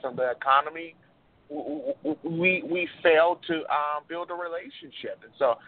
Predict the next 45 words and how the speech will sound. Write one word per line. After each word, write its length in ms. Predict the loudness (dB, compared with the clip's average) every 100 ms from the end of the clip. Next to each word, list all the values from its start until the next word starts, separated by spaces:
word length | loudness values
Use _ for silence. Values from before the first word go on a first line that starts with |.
| -6 0
I 100 | 0
think 220 | 0 0
we 80 | 2
have 160 | 2
to 80 | 0
take 240 | -10 -12 -12
it 100 | -12
issue 300 | -12 -12 -2
by 180 | -2 0
issue, 400 | -6 -12 -14 -16 -20 _ _ -12
and 80 | -10
if 120 | 0
they 100 | 4
align 460 | 6 6 2 2 -2
with 180 | -4
us 140 | -4 -4
on 160 | -8 -8
one 140 | -8 -8
issue, 320 | -10 -10 -14 -4
great. 380 | 0 0 0 -8 _ _
We, 220 | -4 -4 -6 -16 -20 0
uh, 240 | 4 4 2
we 120 | -2 2
build 340 | 4 4 2
upon 300 | -6 -10 -10 -12
that. 280 | -16 -16 -20 _ _ _ -8
Uh, 400 | -6 -6 -8 -12
but 100 | -12
if 100 | -10
they 120 | -8
don't 240 | -2 -2 0
align 320 | -2 -4 -6
with 160 | -10 -4
us 140 | -4 -2
on 180 | -6 -6 -6
everything 460 | -6 -4 -8 -8 -4
else, 280 | -4 -4 -10 -16 -4
and 140 | 0 4
that's 200 | 2 2 -2
fine 280 | -2 -4 -10
too. 220 | -12 -12 -16 _
We, 140 | -18 -12 -12
I 80 |
mean, 180 | -12 -10
it's, 120 | -8